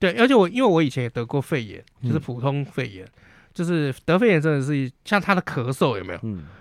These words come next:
Speaker 1: 就是完全跟一般的咳嗽是不一样。
Speaker 2: 嗯。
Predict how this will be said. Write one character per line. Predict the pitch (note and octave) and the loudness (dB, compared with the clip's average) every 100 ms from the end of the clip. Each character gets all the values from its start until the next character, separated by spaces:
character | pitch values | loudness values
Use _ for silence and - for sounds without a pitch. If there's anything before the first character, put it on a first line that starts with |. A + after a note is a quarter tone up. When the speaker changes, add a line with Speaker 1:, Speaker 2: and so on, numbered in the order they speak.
| - | -4
Speaker 1:
就 | E3+ | -2
是 | F3+ D#3 | 0 -2
完 | C#3 B2+ D3 | 0 0 0
全 | D#3+ D3+ B2 B2 B2+ C3+ | 0 0 -2 -2 -8 -8
跟 | - D3 D3+ | -2 -2 0
一 | D#3+ | -2
般 | D3 C#3 | 0 0
的 | |
咳 | B2+ A#2 | 0 -4
嗽 | B2 | -6
是 | |
不 | A#2+ A#2+ | -8 -10
一 | G2 | -12
样。 | F#2 - | -16 -8
Speaker 2:
嗯。 | A#2 G2+ | -4 -4